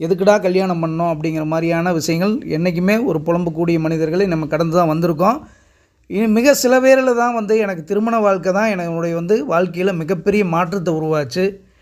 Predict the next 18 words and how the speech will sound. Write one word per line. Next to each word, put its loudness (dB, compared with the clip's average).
என் 4
மனைவி 4
வந்த 2
பின்னாடி 0
தான் 0
நான் -2
மனுஷனானேன். -2
என் -4
மனைவி 2
தான் 0
எனக்கு -4
எல்லாமான 0
ஒரு -4
தாயாக 0
இருந்து -4
என்னை -10
நல்வழிப்படுத்தினா. -2
தவறான 4